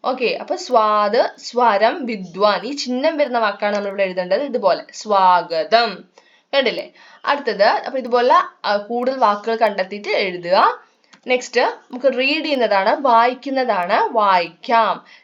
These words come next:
ചെമ്പരത്തി പൂവിന്റെ കല്യാണം. പൂക്കളെല്ലാം വന്നു, എങ്ങും സുഗന്ധം പരന്നു, സദ്യ തുടങ്ങി, വിഭവങ്ങൾ നിരന്നു, തേനിന് നല്ല സ്വാദ്.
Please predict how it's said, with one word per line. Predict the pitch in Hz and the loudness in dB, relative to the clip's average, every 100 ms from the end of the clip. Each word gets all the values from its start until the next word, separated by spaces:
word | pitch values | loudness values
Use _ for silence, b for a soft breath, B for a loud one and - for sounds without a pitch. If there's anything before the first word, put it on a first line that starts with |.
| _ | _
ചെമ്പരത്തി | 294 285 277 311 302 349 | 0 0 0 -4 -4 -10
പൂവിന്റെ | 311 254 220 214 240 | -8 -6 -4 -4 -4
കല്യാണം. | 285 202 185 185 175 208 214 - _ _ | -4 -6 -4 -4 0 0 0 -6 _ _
പൂക്കളെല്ലാം | 254 294 285 330 330 220 190 196 208 | -6 -6 -2 0 0 0 -2 -2 -2
വന്നു, | 190 175 170 196 240 147 B B _ | -2 -4 -6 0 0 0 B B _
എങ്ങും | 214 240 214 185 - 285 480 | 0 2 0 -4 -4 -6 -8
സുഗന്ധം | - - 247 214 180 175 220 415 - | -12 -8 0 0 0 0 0 -2 -4
പരന്നു, | 294 226 185 165 170 220 214 - - - | 0 0 0 -6 -4 -4 -4 -12 -20 -8
സദ്യ | 233 202 185 180 180 240 392 523 _ - | -2 0 -2 -8 0 2 2 -2 _ -10
തുടങ്ങി, | 226 185 165 160 190 220 170 B B B - | -4 -2 -2 -4 -4 -4 -6 B B B -12
വിഭവങ്ങൾ | 202 233 247 262 247 190 175 170 196 269 480 494 _ _ - | -8 2 2 4 4 2 -2 -2 0 2 0 -6 _ _ -8
നിരന്നു, | 233 226 185 170 170 208 233 - - - | -4 0 -2 -2 -4 0 0 -2 -12 -6
തേനിന് | 240 240 262 269 202 180 302 | 0 0 0 -2 -4 -4 -4
നല്ല | 370 214 165 160 214 | -2 -4 -4 -2 -2
സ്വാദ്. | 415 - - 214 180 165 156 151 - 226 220 165 | -2 -8 -2 2 4 4 0 -4 -2 2 4 4